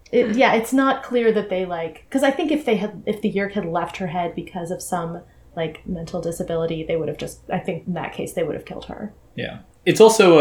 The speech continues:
Speaker 3: a, you know, I'm sort of glad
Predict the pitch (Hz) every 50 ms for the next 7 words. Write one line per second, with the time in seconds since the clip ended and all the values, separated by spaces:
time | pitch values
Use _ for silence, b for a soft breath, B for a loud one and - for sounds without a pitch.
0 | 139 131 117 113 120 - - - _ _ _ _ _ _ - 190 190 165 147 131
1 | 208 190 95 - - _ _ _ _ - 139 127 123 127 120 - - - 165 151
2 | 143 139 120 117 - - _ _ _ _ 147 135 123 120 123 120 113 113 117 117
3 | 117 117 117 117 117 113